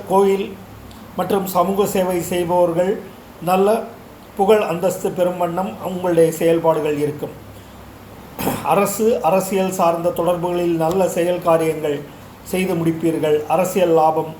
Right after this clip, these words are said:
ஆதாயம் உண்டாகும். ரியல் எஸ்டேட் தொழில், இயந்திரம் உதிரி பாகங்கள், வாகன உதிரி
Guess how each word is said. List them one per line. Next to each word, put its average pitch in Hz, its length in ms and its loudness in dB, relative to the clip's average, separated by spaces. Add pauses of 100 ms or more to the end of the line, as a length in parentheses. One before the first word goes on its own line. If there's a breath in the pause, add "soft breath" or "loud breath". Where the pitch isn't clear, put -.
(120)
ஆதாயம் 160 520 2 (520)
உண்டாகும். 156 480 -2 (1400)
ரியல் 196 240 4
எஸ்டேட் 196 420 -2
தொழில், 185 360 -2 (340)
இயந்திரம் 190 480 2 (600)
உதிரி 170 320 0
பாகங்கள், 180 580 0 (560)
வாகன 190 360 2
உதிரி 175 340 -4